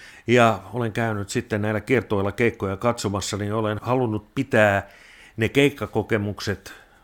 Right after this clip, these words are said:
freesinä, eli en halua niin kuin mieltäni ylikuormittaa Rolling Stones-musiikilla, vaan, vaan pitää sitten niin, että kun keikalle pääsee,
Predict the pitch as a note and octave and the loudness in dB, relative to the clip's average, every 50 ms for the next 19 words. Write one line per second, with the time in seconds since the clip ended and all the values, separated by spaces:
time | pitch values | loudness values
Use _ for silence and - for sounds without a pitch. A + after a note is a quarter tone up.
0 | _ - _ - - - A#2+ - C#3+ D#3 E3 D3+ B2+ - - A#2 G#2 A2+ G#2 G2+ | _ -20 _ -14 -6 -2 0 4 4 6 6 4 4 2 2 2 4 4 2 2
1 | - - - - - - - - - - - A2+ A2+ G#2+ A2 G#2 F#2 - A#2+ A#2 | 0 -4 -18 -20 -20 -20 -20 -20 -16 -6 0 0 2 4 4 2 0 0 -2 -2
2 | A2 G#2+ G#2+ G2 - - - - - A2 A2 A2 G#2+ G2+ F#2+ F#2+ F#2+ F#2 F#2 F#2 | -2 -2 -4 -6 -8 -12 -14 -10 -4 0 0 2 2 0 -2 -2 -4 -6 -8 -8
3 | - - G#2 G2+ G#2+ A#2 A#2 A2 G2+ - - F#2 G2+ - - C3 C3 C3+ B2+ A#2 | -8 -6 -4 -2 0 0 2 0 0 -2 -4 -6 -6 -4 -2 2 2 4 4 2
4 | G#2 - - A2 G#2 G#2 G#2+ G2+ G2+ F#2 _ - A2+ G#2+ A2 A#2+ A#2+ A2+ G#2+ G2 | 0 -2 -4 -2 -2 0 -2 -2 -6 -6 _ 0 0 2 4 4 4 2 2 -2
5 | - - - G2 F#2+ F#2 - - G2 F2 F#2+ G2 E2+ - - G2+ G2 F#2+ F#2+ F#2+ | -4 -6 -6 -6 -6 -6 -8 -8 -6 -4 -4 -4 -4 -4 -6 -4 -4 -4 -2 -2
6 | G#2 G2+ G2+ F#2 G2+ G#2+ G#2 G2+ F#2+ - A#2 - A2+ G2+ F#2+ - - B2 A2+ B2+ | -2 -2 -2 -4 -4 -6 -6 -4 -2 -4 -2 -2 -2 -4 -4 -4 -4 -4 -2 0
7 | C3+ B2+ A#2 A2 G2 - A#2 - - A2+ - A#2+ A#2 G2 - A2 G#2 G2 - - | 0 0 0 -2 -2 -4 -4 -4 -4 -2 0 2 2 2 2 0 0 0 2 2
8 | B2+ A#2 G2+ F#2+ - G2+ F#2+ F#2+ | 4 4 4 0 -2 -2 -2 -4